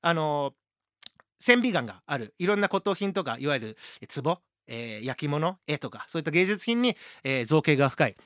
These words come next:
武将なんですけれども、武将として成り上がっていって同時に、あの、そういった、あの、骨董品や芸術品なんかの、あー、が出てきた時にね、あー、なんだろうな、その、手柄よりもそっちの方に、あの、目が、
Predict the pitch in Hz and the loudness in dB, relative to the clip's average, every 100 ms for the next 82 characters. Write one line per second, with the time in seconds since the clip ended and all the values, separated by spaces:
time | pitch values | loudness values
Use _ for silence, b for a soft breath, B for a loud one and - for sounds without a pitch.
0 | B - 131 131 123 113 - 131 180 208 | B -2 0 0 -2 -6 -8 -4 2 2
1 | - B B 165 196 233 233 233 233 226 | 0 B B -2 0 2 2 2 4 4
2 | 233 233 233 - 233 220 196 208 202 226 | 4 4 2 2 2 2 2 2 2 2
3 | 240 214 156 165 156 - 196 180 190 175 | 2 2 0 0 0 2 2 2 4 4
4 | 160 - 156 143 175 - 180 175 175 175 | 4 2 -2 0 -2 0 0 0 -2 0
5 | 156 170 175 180 190 202 196 202 180 208 | 2 2 0 -4 -4 -2 0 -2 0 2
6 | 226 - _ 151 135 - 53 53 - 101 | 0 0 _ -6 -4 -6 -8 -10 -12 -14
7 | 101 98 - - 180 180 151 165 139 143 | -14 -14 -14 -8 2 2 4 -2 -2 -6
8 | - 107 113 117 117 B B - 120 117 | -6 -4 -4 -4 -6 B B -6 -4 -4
9 | 117 127 - 156 117 110 123 120 156 139 | -8 -10 -4 -2 -2 -4 -6 -2 -2 -2
10 | _ B B - 214 247 254 185 151 131 | _ B B 4 10 10 10 6 2 0
11 | - 180 226 208 160 113 107 _ _ - | 0 2 4 4 4 0 -8 _ _ -2
12 | 131 123 147 143 107 | 0 2 2 2 0